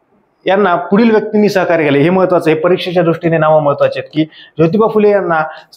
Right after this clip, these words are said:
पुण्यात जी मुलींची शाळा चालवण्यासाठी कोणी कोणी हे केलेलं आहे, कारण मुलींची शाळा टाकणं सोपं नाही. त्या काळात भरपूर विरोध, त्या पद्धतीने गोष्टी आहेत, भरपूर विरोध त्यावेळी, सोपं नाही. आज पण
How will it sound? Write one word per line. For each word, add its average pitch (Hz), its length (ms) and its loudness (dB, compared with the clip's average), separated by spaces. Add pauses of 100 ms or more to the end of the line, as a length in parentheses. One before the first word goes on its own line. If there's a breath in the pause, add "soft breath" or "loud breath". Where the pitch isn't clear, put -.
(500)
पुण्यात 175 280 0
जी 208 160 2
मुलींची 190 420 2
शाळा 202 180 0
चालवण्यासाठी 190 520 0
कोणी 247 500 -2
कोणी 202 260 4
हे 170 140 2
केलेलं 127 260 0
आहे, 104 60 0
कारण 151 180 0
मुलींची 208 400 2
शाळा 214 160 2
टाकणं 208 240 -2
सोपं 190 260 -2
नाही. 170 120 -2 (800)
त्या 170 100 0
काळात 170 240 0 (520)
भरपूर 196 280 0
विरोध, 190 360 2 (1800)
त्या 160 100 0
पद्धतीने 165 280 2
गोष्टी 156 280 0
आहेत, 143 220 0
भरपूर 170 520 -2
विरोध 143 180 2
त्यावेळी, 135 300 0 (140)
सोपं 175 280 -2
नाही. 139 120 0
आज 160 140 -2
पण 196 300 -2